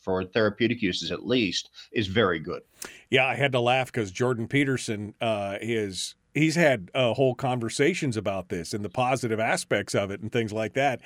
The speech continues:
Speaker 2: And then you've got the Joe Rogans and then you got the A O Cs. And so it kinda crosses the spectrum. And let's face it,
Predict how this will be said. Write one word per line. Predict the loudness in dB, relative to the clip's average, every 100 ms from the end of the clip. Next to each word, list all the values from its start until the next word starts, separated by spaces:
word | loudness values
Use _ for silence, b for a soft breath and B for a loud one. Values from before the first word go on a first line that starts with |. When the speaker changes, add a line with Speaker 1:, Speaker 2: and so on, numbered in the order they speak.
| B B B -2
Speaker 2:
And | 2
then | 2
you've | 4
got | 2 2
the |
Joe | 0 2 2
Rogans | 2 0 -2 -4
and | -4
then | -4 -4
you |
got | -2 -2
the | -2 -2 -2
A |
O | -2
Cs. | -4 -4 -4 -4
And | -6
so | -2 -2
it | 0
kinda | 0 0
crosses | 2 2 2 -2 -6
the | -6
spectrum. | -2 0 2 0 -2 B B B B
And | 0
let's | 2 0
face | 2 2 2 0
it, | -4